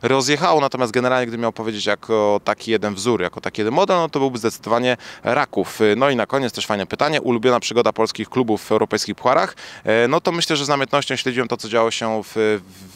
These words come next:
w, to, co robiła Wisła Kraków w tych eliminacjach Ligi Konferencji, a później Ligi Europy. E, na odwrót, Ligi Europy, a potem Ligi Konferencji, natomiast to się nie spuentowało oczywiście awansem do fazy ligowej, ale emocje gigantyczne, natomiast też pamiętam między innymi tę przygodę Legii za Czesława Michniewicza, kiedy też, e,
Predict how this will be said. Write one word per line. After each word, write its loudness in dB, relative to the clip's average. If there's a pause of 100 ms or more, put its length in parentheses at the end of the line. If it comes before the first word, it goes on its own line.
(120)
w, 2
to, -6
co -2
robiła 0
Wisła -2
Kraków -4
w -20
tych -6
eliminacjach 0
Ligi -6
Konferencji, -4
a -10
później -10
Ligi -4
Europy. 0 (400)
E, 2
na 4
odwrót, -2
Ligi 0
Europy, 2
a 2
potem -6
Ligi -4
Konferencji, -4
natomiast -4
to -6
się -8
nie -10
spuentowało -4
oczywiście -6
awansem -2
do -14
fazy -6
ligowej, -2 (260)
ale 2
emocje 0
gigantyczne, -2
natomiast 0
też -4
pamiętam -2
między -6
innymi -4
tę -4
przygodę 0 (280)
Legii 0
za 0
Czesława -2
Michniewicza, -6
kiedy -4
też, -2
e, -2